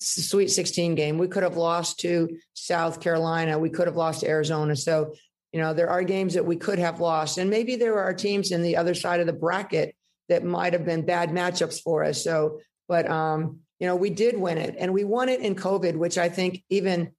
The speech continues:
it'll have an asterisk by it in, in a way, because this was a different championship.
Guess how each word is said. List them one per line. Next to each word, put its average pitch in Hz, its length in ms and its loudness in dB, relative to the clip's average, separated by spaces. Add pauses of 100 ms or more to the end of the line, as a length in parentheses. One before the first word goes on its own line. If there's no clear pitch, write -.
(240)
it'll 190 220 0
have 226 220 0
an 208 80 0
asterisk 185 640 -2
by 160 220 0
it 160 260 -2 (140)
in, 170 220 0
in 175 200 -4
a 170 60 0
way, 170 200 2
because 165 520 -2 (140)
this 185 180 -2
was 180 140 0
a 175 60 0
different 170 340 -2
championship. 165 640 0